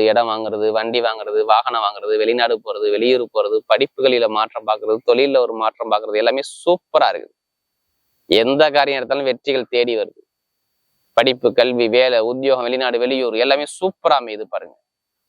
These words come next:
குடும்பத்துல ஒரு நல்ல விஷயம், நல்ல காரியம் உங்களுக்கு அமையக்கூடிய அமைப்பு பக்காவா அமையும். புரட்டாதி நட்சத்திரத்துல பிறந்தவங்க ஒரு பொன்னான நேரம் அமையுதுங்க, பாத்துக்குங்க. எந்த காரியம் எடுத்தாலும் சரி, எல்லாமே வெற்றியா மாறும். இந்த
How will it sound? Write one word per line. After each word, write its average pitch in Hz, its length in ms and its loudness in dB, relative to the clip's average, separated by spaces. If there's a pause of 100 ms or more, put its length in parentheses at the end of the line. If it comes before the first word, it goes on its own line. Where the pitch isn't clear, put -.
(140)
குடும்பத்துல 160 420 4
ஒரு 123 120 0
நல்ல 147 360 0
விஷயம், 131 360 -4
நல்ல 147 260 0
காரியம் 131 300 -2
உங்களுக்கு 117 220 -2
அமையக்கூடிய 123 360 -2
அமைப்பு 123 220 -8 (200)
பக்காவா 151 480 2
அமையும். 101 300 -8 (1400)
புரட்டாதி 143 520 2
நட்சத்திரத்துல 131 300 2
பிறந்தவங்க 131 300 2
ஒரு 143 140 -2
பொன்னான 147 420 0
நேரம் 143 280 -2
அமையுதுங்க, 131 460 -4 (160)
பாத்துக்குங்க. 120 560 -2 (200)
எந்த 127 300 2
காரியம் 147 280 0
எடுத்தாலும் 131 320 -10
சரி, 107 180 -10 (160)
எல்லாமே 123 440 0
வெற்றியா 123 560 -2
மாறும். 104 340 -4 (1300)
இந்த 127 300 4